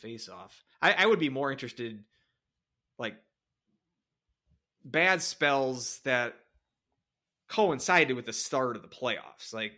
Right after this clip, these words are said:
it's one thing to have a four-game losing streak in late January or February and then righting the ship before the playoffs started. It doesn't seem to me that, and it sounds like you've done the research, that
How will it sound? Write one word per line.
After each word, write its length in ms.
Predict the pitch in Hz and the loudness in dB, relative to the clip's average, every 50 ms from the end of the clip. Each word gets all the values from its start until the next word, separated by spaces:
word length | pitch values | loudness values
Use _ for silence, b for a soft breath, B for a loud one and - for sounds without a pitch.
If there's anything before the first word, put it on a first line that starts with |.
| _ - | _ -18
it's 120 | 135 120 - | -16 -8 -2
one 220 | 160 202 202 175 | 0 0 0 2
thing 180 | - 160 147 131 | 0 -2 -2 -2
to 80 | 127 | -2
have 200 | 127 131 127 120 | -2 -2 -2 -2
a 40 | 117 | -4
four-game 480 | 110 - 135 135 131 127 120 117 113 120 | -8 -6 -6 -6 -6 -6 -6 -8 -8 -10
losing 240 | 123 113 110 110 | -10 -10 -12 -12
streak 380 | 107 - - 120 117 110 110 110 | -14 -14 -12 -12 -12 -12 -12 -14
in 220 | 101 98 95 87 - _ _ - | -16 -16 -18 -20 -20 _ _ -10
late 240 | 120 123 123 - - | -6 -6 -6 -6 -8
January 640 | - 113 117 123 123 120 113 113 113 117 113 113 107 | -8 -4 -4 -4 -4 -4 -6 -8 -8 -8 -8 -10 -10
or 80 | 90 82 76 - - _ _ _ | -12 -14 -16 -20 -20 _ _ _
February 600 | - - 131 131 120 110 107 107 104 107 110 113 | -8 -6 -6 -6 -8 -8 -10 -10 -12 -12 -12 -12
and 120 | 113 113 117 | -12 -12 -14
then 360 | 117 113 113 110 110 110 110 - _ _ _ _ _ _ _ _ _ _ _ _ _ - | -14 -14 -14 -14 -16 -18 -20 -20 _ _ _ _ _ _ _ _ _ _ _ _ _ -6
righting 300 | 135 127 127 120 117 113 | -4 -4 -4 -4 -6 -8
the 80 | 110 | -8
ship 280 | 107 - - 131 123 - - | -8 -6 -4 -6 -6 -8 -12
before 340 | 110 - - 117 117 117 113 | -18 -14 -12 -10 -10 -10 -10
the 300 | 104 107 104 104 104 _ _ _ | -12 -14 -16 -16 -18 _ _ _
playoffs 340 | - 131 147 135 113 107 - | -4 -2 -2 -2 -2 -4 -8
started. 400 | - - 104 107 101 101 101 101 101 _ _ _ _ _ _ _ _ _ _ _ _ _ _ _ _ _ _ _ _ _ - | -12 -16 -16 -16 -16 -16 -18 -20 _ _ _ _ _ _ _ _ _ _ _ _ _ _ _ _ _ _ _ _ _ _ -12
It 240 | 120 127 135 127 - | -12 -12 -6 0 2
doesn't 280 | 180 196 185 185 151 | 4 4 4 0 -4
seem 260 | 123 - 165 156 139 123 | -4 -6 -6 -6 -6 -8
to 80 | 131 | -8
me 260 | 123 147 151 147 131 | -8 -6 -6 -4 -4
that, 220 | 110 113 110 110 113 | -4 -6 -6 -6 -8
and 100 | 117 117 | -8 -10
it 80 | 110 | -8
sounds 260 | - 131 131 135 127 117 | -6 -6 -6 -6 -6 -8
like 100 | 113 113 | -10 -10
you've 140 | 113 110 | -10 -8
done 160 | 110 120 120 117 | -6 -6 -6 -6
the 80 | 104 | -8
research, 460 | 104 123 135 131 - 113 104 98 - | -8 -8 -8 -8 -10 -12 -12 -14 -12
that 220 | - 110 110 110 | -10 -10 -10 -10